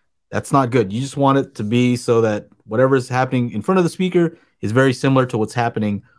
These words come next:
off axis to it. And if it's not, it should be a smooth transition, right? And though that will give you a speaker that is, that you can fix,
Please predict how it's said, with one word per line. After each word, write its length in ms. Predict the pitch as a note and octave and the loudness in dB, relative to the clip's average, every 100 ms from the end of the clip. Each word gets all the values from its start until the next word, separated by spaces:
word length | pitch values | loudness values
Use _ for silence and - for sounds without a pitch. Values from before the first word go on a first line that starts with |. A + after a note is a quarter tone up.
| _ | _
off 240 | A#2+ C3+ C3+ | 0 0 0
axis 320 | C3 C#3+ C3 | -2 -2 -4
to 180 | C#3 C3+ | 0 0
it. 160 | C3 - _ _ | 0 -6 _ _
And 100 | A2 | -2
if 100 | G#2+ | -2
it's 140 | G#2+ F#3 | -2 2
not, 240 | F3+ F3 | 2 2
it 60 | C3 | -4
should 180 | C3 | -4
be 140 | B2 B2 | 0 2
a 40 | |
smooth 560 | A#2+ - C#3 C#3 C3+ B2 | 0 2 4 4 4 0
transition, 600 | - A#2 G#2+ G#2 - - _ A2+ | -4 -4 -2 -4 -6 -16 _ -4
right? 180 | B2 - _ _ _ _ _ _ _ _ _ _ _ | -4 -4 _ _ _ _ _ _ _ _ _ _ _
And 160 | D3 E3 | 0 2
though 240 | G3 F#3 C3 | 2 0 -2
that 200 | D3+ E3+ | -4 0
will 200 | D3 C#3+ | 0 0
give 200 | B2+ C3 | 0 0
you 60 | |
a 40 | C3 | -2
speaker 420 | - A#2+ A2+ A#2+ | -2 -4 0 0
that 320 | G#2+ G#2+ G#2+ _ _ | 0 0 -2 _ _
is, 460 | G#2 G#2 G#2 G#2 - | -6 -4 -4 -8 -12
that 80 | A#2+ | -6
you 120 | B2 | -4
can 160 | C3 D3 | 0 0
fix, 480 | - G#3+ D3+ - | 2 2 0 -10